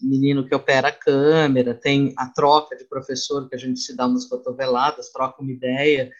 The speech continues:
Então, assim, tem uma, um mínimo convívio, assim. Então, isso é uma tranquilidade. Eu tô com essa sensação de, pela primeira vez, tá experimentando o que é estar em casa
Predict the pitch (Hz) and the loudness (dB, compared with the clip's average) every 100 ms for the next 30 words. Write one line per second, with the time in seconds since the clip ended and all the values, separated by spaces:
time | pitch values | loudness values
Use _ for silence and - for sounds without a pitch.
0 | - - _ - 135 - 139 131 156 165 | -20 -20 _ -6 -4 -2 -4 2 2 2
1 | 151 139 127 117 - _ _ _ 127 - | 0 0 0 -2 -8 _ _ _ -14 -10
2 | 139 147 143 147 139 - 160 151 139 135 | -4 0 2 2 0 0 0 0 -2 -4
3 | 127 127 123 - 101 101 _ _ _ _ | -2 -2 -2 -6 -8 -8 _ _ _ _
4 | - 123 127 127 131 127 143 135 139 143 | -16 -6 -2 0 -2 -4 -2 0 2 2
5 | 139 131 117 110 113 - _ - 151 - | 2 0 -2 -6 -12 -18 _ -2 -2 0
6 | 160 160 139 127 123 123 123 - 135 _ | 0 0 2 4 4 0 -4 -4 -8 _
7 | _ _ 139 135 143 - 151 - 131 - | _ _ -4 -2 -6 -4 -4 -4 -4 -6
8 | - 139 151 143 135 143 143 143 143 151 | -6 -4 -4 -6 -6 0 0 0 -2 0
9 | 151 131 143 - 151 - - 151 147 139 | 0 0 -2 0 -2 0 2 2 2 -2
10 | 131 143 143 131 147 160 - 147 151 151 | -2 -4 -4 -2 0 0 -2 -4 -4 0
11 | 127 127 131 - | 2 2 0 -6